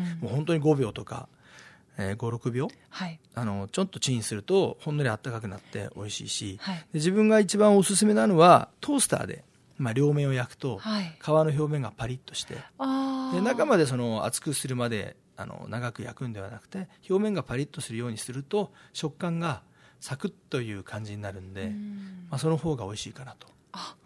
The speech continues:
Speaker 2: なるほど。
Speaker 1: あとですね、まあ、それお家でやるのはなかなか難しいと思うんですけど、あの、まあ、近所の天ぷら屋さんとかに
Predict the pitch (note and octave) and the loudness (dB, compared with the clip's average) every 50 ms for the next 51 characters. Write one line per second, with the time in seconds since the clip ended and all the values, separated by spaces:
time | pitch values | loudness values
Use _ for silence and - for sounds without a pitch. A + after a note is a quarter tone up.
0 | _ _ _ - - - - _ - G3+ G3 F3+ F3 E3+ F3 F3 E3 E3+ E3+ - | _ _ _ -20 -20 -20 -20 _ -12 -10 -10 -10 -10 -12 -14 -18 -20 -20 -20 -18
1 | - E3 D#3 D3 - - _ _ _ - _ - F3+ F3+ - D#3+ C3 A#2 G2+ A2+ | -18 -20 -20 -20 -20 -20 _ _ _ -20 _ -6 -6 -4 -2 -2 -2 -2 -4 -6
2 | A2 A2 G#2+ G2 F#2 F#2+ A2 A#2 A#2 A#2+ B2 B2+ D3 F3 F3+ G3 G#3+ A#3+ B3 A#3 | -6 -6 -6 -6 -8 -10 -12 -12 -10 -8 -4 -2 -2 -2 -2 2 2 4 4 6
3 | G3+ E3 D3+ C#3+ D3+ D#3 D#3 C#3+ D3 D3+ D3+ D3 D3+ D#3+ D3 - D#3+ C#3 C3+ A2 | 4 4 4 4 4 4 4 4 2 0 0 -2 -2 -2 -2 -2 -2 -4 -4 -4
4 | A2+ A2+ G#2 F#2+ - - - G2+ A#2 A2+ A2 G2+ A2+ - _ - - - - - | -6 -6 -8 -10 -12 -12 -10 -10 -8 -8 -8 -8 -10 -12 _ -20 -20 -20 -20 -20
5 | - - - - _ _ - A2 G#2 G#2 G2 G2 G2 G2 G2 G2 B2 D#3 D3 - | -20 -20 -20 -20 _ _ -10 -8 -8 -6 -6 -8 -8 -8 -8 -2 -2 -2 0 2
6 | G#3 G#3 F#3 C#3+ A2 F2+ G#2 G#2 - _ _ _ _ - - D3 D3 C#3 D3+ C#3 | 2 2 2 2 0 -4 -6 -12 -14 _ _ _ _ -8 -4 -4 -2 0 2 2
7 | C#3 C#3 B2 C3+ B2+ B2 C3 A2+ G2 G2+ | 2 2 2 0 -2 -4 -4 -6 -8 -8